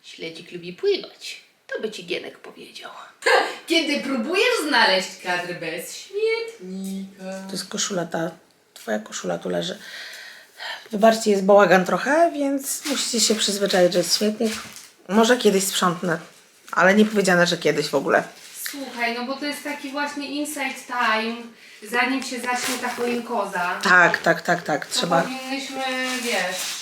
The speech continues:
Speaker 1: żeby potem tego nie robić. Wiadomo, że wystarczy raz na pół roku odkurzyć wszystko.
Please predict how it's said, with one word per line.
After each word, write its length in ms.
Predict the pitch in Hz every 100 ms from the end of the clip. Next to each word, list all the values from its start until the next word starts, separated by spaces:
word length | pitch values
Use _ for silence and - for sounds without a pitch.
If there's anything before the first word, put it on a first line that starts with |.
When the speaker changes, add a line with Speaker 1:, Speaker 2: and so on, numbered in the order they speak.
| - 220
Speaker 1:
żeby 140 | 320
potem 340 | 294 269 196
tego 200 | 185 190
nie 120 | 190 190
robić. 220 | 190 180 - 240
Wiadomo, 280 | 247 254 233
że 80 | 220
wystarczy 440 | 202 233 226 226
raz 180 | 220 185
na 60 | 190
pół 160 | 202
roku 260 | 202 185 170
odkurzyć 400 | 170 175 170 170
wszystko. 380 | - 170 -